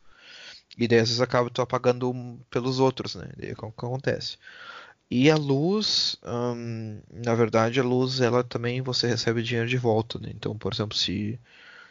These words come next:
digamos, eles avaliam o, o consumo que tu fez no ano passado e eles, ah, aumentam ou diminuem a tarifa. Então, por exemplo, assim,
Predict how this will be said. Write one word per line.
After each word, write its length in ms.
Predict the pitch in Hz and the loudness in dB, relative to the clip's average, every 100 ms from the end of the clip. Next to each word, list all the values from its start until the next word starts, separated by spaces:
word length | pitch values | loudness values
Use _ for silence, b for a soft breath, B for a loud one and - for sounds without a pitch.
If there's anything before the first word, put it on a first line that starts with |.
| B | B
digamos, 500 | - 110 110 113 117 | 0 2 2 0 2
eles 320 | 104 107 117 | 2 2 2
avaliam 840 | 113 113 107 110 117 123 120 117 - | 4 4 2 4 2 2 0 -8 -10
o, 540 | - 117 107 117 107 - | -6 -4 -2 -2 -6 -8
o 20 | |
consumo 540 | - - 110 - 117 113 | -6 -2 2 2 2 -2
que 120 | - | -6
tu 80 | - | -2
fez 260 | 113 110 | 0 0
no 120 | 117 107 | 0 0
ano 120 | 107 | 0
passado 800 | 110 107 - 101 127 135 170 196 B B B B B B B B _ | 0 0 2 2 2 0 -2 -6 B B B B B B B B _
e 200 | - 117 | -8 4
eles, 720 | 117 110 113 110 113 - - - | 4 6 4 4 4 4 4 4
ah, 360 | 117 113 110 | 4 4 4
aumentam 640 | - 117 117 120 139 151 143 | 6 4 4 0 2 0 0
ou 80 | 139 | 0
diminuem 680 | 127 131 123 117 120 127 131 | -2 -4 -2 -2 0 0 0
a 80 | |
tarifa. 560 | 120 143 120 117 - - - _ | 2 4 4 2 -2 -12 -16 _
Então, 160 | - 104 | -10 -6
por 160 | 110 107 | -4 -2
exemplo, 240 | 113 110 | -2 -2
assim, 340 | - 120 113 | -4 -4 -8